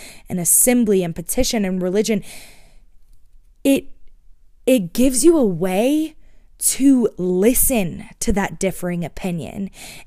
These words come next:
and it allows you to challenge yourself so that you grow and that you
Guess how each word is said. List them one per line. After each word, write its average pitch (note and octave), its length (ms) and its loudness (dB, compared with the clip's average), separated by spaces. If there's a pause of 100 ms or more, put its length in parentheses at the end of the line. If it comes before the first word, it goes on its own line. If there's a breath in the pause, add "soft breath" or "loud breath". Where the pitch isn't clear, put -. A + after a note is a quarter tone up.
(100)
and A3 360 2
it A#3 100 2
allows G#3 600 0
you A#3+ 300 -2
to - 160 -6
challenge A3 560 -4
yourself A3 480 0
so - 160 0
that G3 260 -2
you G#3 560 4
grow F#3+ 520 -4 (500 loud breath)
and A3+ 180 4
that G3+ 160 0
you B3 800 4